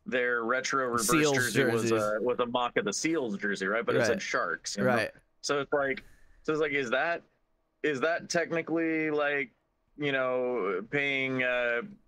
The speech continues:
Speaker 1: paying not the right kind of tribute to Oakland fans, or is that
Speaker 2: I don't, but
Speaker 1: I
Speaker 2: see,
Speaker 1: mean,
Speaker 2: I, I guess
Speaker 1: 'cause it
Speaker 2: that's
Speaker 1: technically wasn't the same fran-, like,
Speaker 2: Right,
Speaker 1: fan base. It
Speaker 2: right.
Speaker 1: wasn't the same franchise.
Speaker 2: It's not
Speaker 1: Like,
Speaker 2: the
Speaker 1: that,
Speaker 2: same franchise.
Speaker 1: technically, that fan base went to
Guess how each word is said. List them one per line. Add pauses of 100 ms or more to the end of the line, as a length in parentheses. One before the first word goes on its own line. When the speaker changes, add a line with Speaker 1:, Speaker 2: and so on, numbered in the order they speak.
(420)
Speaker 1:
paying
not
the
right
kind
of
tribute
to
Oakland
fans,
or
is
that
Speaker 2:
I
don't,
but
Speaker 1:
I
Speaker 2:
see,
Speaker 1:
mean,
Speaker 2:
I, (120)
I
guess
Speaker 1:
'cause
it
Speaker 2:
that's
Speaker 1:
technically
wasn't
the
same
fran-,
like,
Speaker 2:
Right,
Speaker 1:
fan
base.
It
Speaker 2:
right.
Speaker 1:
wasn't
the
same
franchise.
Speaker 2:
It's
not
Speaker 1:
Like,
Speaker 2:
the
Speaker 1:
that,
Speaker 2:
same
franchise.
Speaker 1:
technically,
that
fan
base
went
to